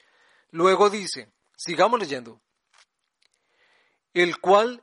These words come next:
él obrará por ustedes hoy. Porque los egipcios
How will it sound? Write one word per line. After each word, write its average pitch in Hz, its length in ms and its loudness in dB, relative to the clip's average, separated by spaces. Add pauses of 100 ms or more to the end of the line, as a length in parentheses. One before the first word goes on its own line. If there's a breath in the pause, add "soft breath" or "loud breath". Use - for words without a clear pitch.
él 202 240 0
obrará 208 460 2
por 190 160 -2
ustedes 147 560 -6
hoy. 123 320 -6 (3250)
Porque 190 400 2
los 185 200 -4
egipcios 226 840 -6